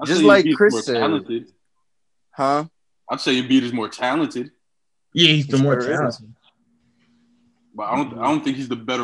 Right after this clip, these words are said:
Speaker 1: overall center right now. He, he hasn't shown me that yet. Consist-, like, like, for a full season.
Speaker 3: And when we did see him, he was just absolutely dominant. Like,
Speaker 1: For
Speaker 3: you
Speaker 1: sure.
Speaker 3: would
Speaker 1: Yeah,
Speaker 3: love
Speaker 1: I'm not
Speaker 3: that.
Speaker 1: taking nothing away from Embiid. I love Embiid. But I think he, I think he's,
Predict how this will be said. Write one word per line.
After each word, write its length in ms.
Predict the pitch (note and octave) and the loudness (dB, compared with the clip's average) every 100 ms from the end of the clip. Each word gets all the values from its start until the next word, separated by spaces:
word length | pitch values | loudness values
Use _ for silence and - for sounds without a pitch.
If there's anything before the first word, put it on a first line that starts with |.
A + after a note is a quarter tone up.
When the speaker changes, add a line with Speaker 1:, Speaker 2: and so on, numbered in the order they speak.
| A2 | -4
Speaker 1:
overall 420 | B2+ A2+ A#2 A#2 | -6 -6 -6 -8
center 320 | A2 B2 A2 F#2+ | -8 -10 -10 -8
right 240 | G#2 G2+ | -8 -8
now. 320 | G2+ G#2 F2 - _ _ _ | -8 -10 -10 -18 _ _ _
He, 200 | B2 B2+ - | -2 -2 -2
he 120 | C#3+ | -2
hasn't 200 | B2+ A#2+ | -2 -6
shown 260 | - B2 A#2+ | -8 -6 -6
me 80 | |
that 180 | A2 G#2 | -6 -6
yet. 180 | G#2 F#2 | -10 -14
Consist-, 400 | - G2 A#2+ - | -16 -12 -12 -12
like, 220 | A2+ G#2+ F#2+ _ G2 | -10 -10 -12 _ -20
like, 220 | G2 F2+ _ _ _ _ | -20 -20 _ _ _ _
for 140 | C#3+ | -4
a 20 | |
full 260 | - C#3 B2 | -2 -2 -2
season. 420 | - B2 G2+ F2 _ _ _ _ _ _ _ _ _ _ _ _ | -2 -2 -2 -10 _ _ _ _ _ _ _ _ _ _ _ _
Speaker 3:
And 120 | D3 | 2
when 140 | E3 E3 | 4 4
we 140 | G3 | 2
did 320 | C#3 E3 G#3+ G#3+ | 4 8 8 8
see 280 | F3 D#3+ D3 | 0 2 2
him, 200 | B2+ B2+ | 2 0
he 140 | F3+ | 0
was 180 | D3 G#2+ | 0 -2
just 260 | G#2+ G2 - | -8 -12 -4
absolutely 540 | C#3 B2+ - A#2 G2 | -2 -2 -4 -10 -10
dominant. 560 | F#2+ A#2+ A#2 F#2+ E2 - | -8 -6 -6 -8 -16 -20
Like, 220 | E2 D2 _ - - - - | -20 -20 _ -20 -20 -20 -8
Speaker 1:
For 80 | |
Speaker 3:
you 80 | A#2+ | -4
Speaker 1:
sure. 120 | A#2+ D#3 | -2 2
Speaker 3:
would 80 | B2+ | 4
Speaker 1:
Yeah, 80 | |
Speaker 3:
love 40 | C3 | 4
Speaker 1:
I'm 60 | F#3+ | 2
not 160 | C#3 | 0
Speaker 3:
that. 60 | F3 | -2
Speaker 1:
taking 140 | C3+ | -2
nothing 220 | C3+ B2+ A2+ _ | -4 -6 -12 _
away 260 | G#2+ G2+ D3 | -14 -4 -4
from 160 | D3+ C3 | -2 -4
Embiid. 240 | A2 A2 | -4 -6
I 60 | G2+ | -4
love 220 | A2+ C3 | -4 -2
Embiid. 460 | C3 A2+ A2 G2 - | -2 -4 -8 -12 -8
But 100 | A2 | -6
I 40 | |
think 240 | A#2+ B2+ - | -4 -6 -8
he, 160 | B2 _ _ _ _ _ _ - | -18 _ _ _ _ _ _ -14
I 60 | A#2 | -6
think 280 | C#3+ B2+ G#2+ | -2 -2 -4
he's, 420 | - C3+ B2 | -8 -8 -8